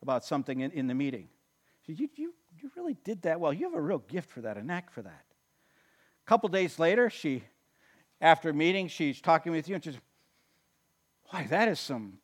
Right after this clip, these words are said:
amazing cologne that you're wearing there." And you're thinking, "When was the last time my wife even recognized that I was wearing cologne?" And then you, you, you guys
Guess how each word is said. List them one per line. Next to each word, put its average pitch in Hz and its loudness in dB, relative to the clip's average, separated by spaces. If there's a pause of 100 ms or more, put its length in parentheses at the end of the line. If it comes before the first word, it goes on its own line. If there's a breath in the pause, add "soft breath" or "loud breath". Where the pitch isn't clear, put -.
(100)
amazing 160 0
cologne 135 -6
that 107 -14
you're 117 -14
wearing 101 -18
there." 92 -20 (1080)
And 131 -2
you're 151 2
thinking, 123 -8 (840 soft breath)
"When 311 -6
was 214 -8
the 139 -6
last 143 0
time 135 -2
my 123 -2
wife 127 -2
even 104 -10
recognized 95 -8
that 101 -12
I 104 -10
was 101 -14
wearing 135 -8
cologne?" - -20 (2500)
And 147 -4
then 254 0
you, 170 4 (400)
you, 180 -8
you 147 -6
guys 170 6